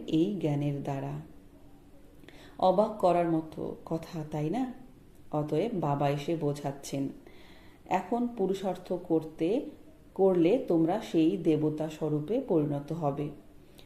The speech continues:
এখন পুরুষার্থ করলে তোমরা সেই দেবতা স্বরূপে পরিণত হবে।" অ্যাক্টিভিটি সব ওই রকমই থাকবে, যা সত্যযুগ ত্রেতায় চলে। কত ওয়ান্ডারফুল এই জ্ঞান!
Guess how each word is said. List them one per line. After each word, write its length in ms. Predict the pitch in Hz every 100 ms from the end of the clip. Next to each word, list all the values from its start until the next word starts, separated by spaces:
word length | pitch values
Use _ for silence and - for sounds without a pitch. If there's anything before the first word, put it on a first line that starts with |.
| - -
এখন 320 | 147 170 165
পুরুষার্থ 600 | 165 160 156 151 147 160
করলে 420 | 151 156 156 247
তোমরা 440 | 254 160 160 175 262
সেই 220 | - 165
দেবতা 440 | 156 156 156 156
স্বরূপে 520 | 175 160 165 170 180 240
পরিণত 440 | 190 170 156 147 151
হবে।" 320 | 147 139 143 - - - - - - - - -
অ্যাক্টিভিটি 680 | 180 170 - 233 226 233 254
সব 260 | - 196 202 - - -
ওই 180 | 175 175
রকমই 480 | 165 151 160 160 226
থাকবে, 500 | - 156 139 147 240
যা 260 | 196 147 175 -
সত্যযুগ 640 | 156 151 - 156 151 190 - -
ত্রেতায় 460 | 156 151 151 147 147
চলে। 300 | 143 139 143 - - - - - - -
কত 220 | 180 233
ওয়ান্ডারফুল 840 | 208 165 175 190 214 208 196 196 208 -
এই 140 | 202
জ্ঞান! 420 | 190 190 190 202